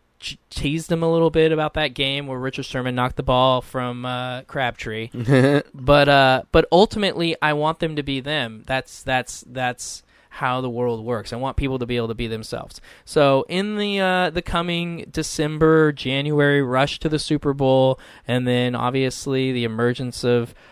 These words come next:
Speaker 1: hockey, and later, you know, baseball will be back in March.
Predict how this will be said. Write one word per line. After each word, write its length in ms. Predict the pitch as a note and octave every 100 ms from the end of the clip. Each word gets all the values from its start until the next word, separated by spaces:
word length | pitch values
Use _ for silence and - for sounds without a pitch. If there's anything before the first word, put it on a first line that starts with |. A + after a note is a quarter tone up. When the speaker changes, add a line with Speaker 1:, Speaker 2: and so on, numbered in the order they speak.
| -
Speaker 1:
hockey, 760 | - C3 - D3 C#3 C3 B2
and 160 | G#2+ A2
later, 540 | B2+ C3 B2+ B2 A#2 -
you 120 | B2
know, 140 | A2+
baseball 520 | G#2 C3 C#3+ - C#3 C3
will 80 |
be 40 | A#2+
back 300 | C3 B2+ -
in 80 | C3
March. 560 | B2 A#2 A#2 - -